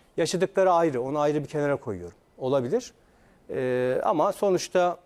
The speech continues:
e, transfer edilmiş. E, yani Beşiktaş'ın da Lucescu'ya ge-, rotayı çevirmesi, işte birçok takımın böyle transferle ilgili bir şey olduğunda ya eski futbolcuları getiriyorlar ya eski hocalarını getiriyorlar.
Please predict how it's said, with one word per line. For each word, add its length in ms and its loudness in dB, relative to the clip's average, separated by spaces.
e, 300 -6
transfer 460 0
edilmiş. 580 -4
E, 120 -4
yani 400 2
Beşiktaş'ın 580 0
da 200 2
Lucescu'ya 720 2
ge-, 1040 -4
rotayı 380 2
çevirmesi, 640 2
işte 440 0
birçok 500 -4
takımın 440 2
böyle 200 4
transferle 720 2
ilgili 300 0
bir 40 -10
şey 180 2
olduğunda 360 2
ya 120 4
eski 280 -4
futbolcuları 600 0
getiriyorlar 540 0
ya 120 4
eski 240 0
hocalarını 400 2
getiriyorlar. 640 0